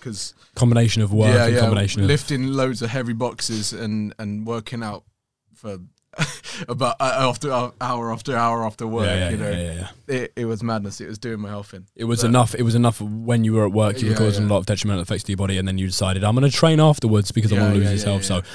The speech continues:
Speaker 2: lose this weight, sorry, and, um, that kind of added up, and then you were like, "Shit,
Speaker 1: Yeah.
Speaker 2: I've jumped right into it."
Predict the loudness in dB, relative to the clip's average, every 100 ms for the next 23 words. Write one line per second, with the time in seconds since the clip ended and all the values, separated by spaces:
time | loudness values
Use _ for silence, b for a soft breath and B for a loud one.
0 | B 0 2 4 2 0 2 0 0 0
1 | -2 0 0 0 -4 B B B 0 2
2 | 2 2 2 2 4 2 2 0 2 0
3 | -2 0 0 0 -2 -6 -8 -12 -10 -10
4 | -10 -4 -2 0 -2 -6 -8 -8 -10